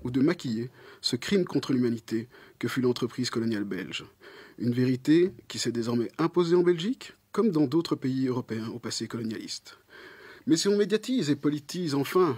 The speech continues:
l'urgence d'une décolonisation des esprits, si des activistes afrodescendants peuvent enfin s'exprimer dans les médias mainstream, l'État fédéral, lui, continue de protéger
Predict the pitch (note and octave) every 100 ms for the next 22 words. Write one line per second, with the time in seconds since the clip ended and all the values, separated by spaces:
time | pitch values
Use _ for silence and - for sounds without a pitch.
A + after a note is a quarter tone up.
0 | - A#2+ B2+ B2 D3 C#3+ - - - -
1 | A#2+ A#2+ A#2+ A#2 A#2+ A#2 A#2 C3 A#2 A#2
2 | - A3+ B3 - - - - - - -
3 | D#3+ E3 F#3 G3 G#3+ B3 D3+ - C#3 D3
4 | D#3+ D#3 B2 C3 B2+ D3 B2+ - C3+ C#3
5 | B2 A2 A#2 A#2+ B2 - G3 G#3+ G#3 -
6 | - - - - E3+ G#3+ A3 E3+ C3 B2
7 | C3+ F#2+ - B2+ C#3 D#3+ - _ - -
8 | G3+ D3+ D3+ D#3+ C3 - B2 B2 A2+ B2
9 | C3+